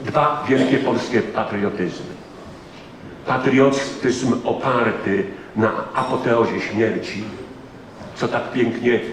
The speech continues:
dzisiaj zaczęliśmy, y, nasze spotkanie. Przecież najważniejsze to oddać życie za ojczyznę. I ten drugi patriotyzm,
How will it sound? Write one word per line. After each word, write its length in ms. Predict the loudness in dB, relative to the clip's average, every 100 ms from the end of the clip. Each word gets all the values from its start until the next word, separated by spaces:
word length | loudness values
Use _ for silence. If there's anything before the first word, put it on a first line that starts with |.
| -6
dzisiaj 360 | -4 0 0 0 -6 -12 -14 -14 -10
zaczęliśmy, 720 | -2 -2 0 0 0 2 4 4 2 -6 -8 -8 -14 -18 -18 -18 -16 -12 -4
y, 180 | -4 -4 -6 -2
nasze 380 | -2 2 2 2 -4 -10 -6 -6
spotkanie. 720 | -2 -4 -2 0 2 2 0 -2 -8 -10 -12 -14 -16 -16 -16 -16 -18 -18 -16 -16 -16 -16 -16 -14
Przecież 440 | -4 0 0 -2 -2
najważniejsze 640 | 0 2 0 0 0 0
to 160 | 0 0
oddać 300 | 0 -2 0
życie 360 | 0 0 0
za 140 | -4 -4
ojczyznę. 640 | -4 -8 -10 -10 -10 -12 -12 -10
I 60 |
ten 220 | 0 2 6
drugi 320 | 6 6 4
patriotyzm, 1080 | 0 -2 -2 0 2 0 -4 -6 -6 -8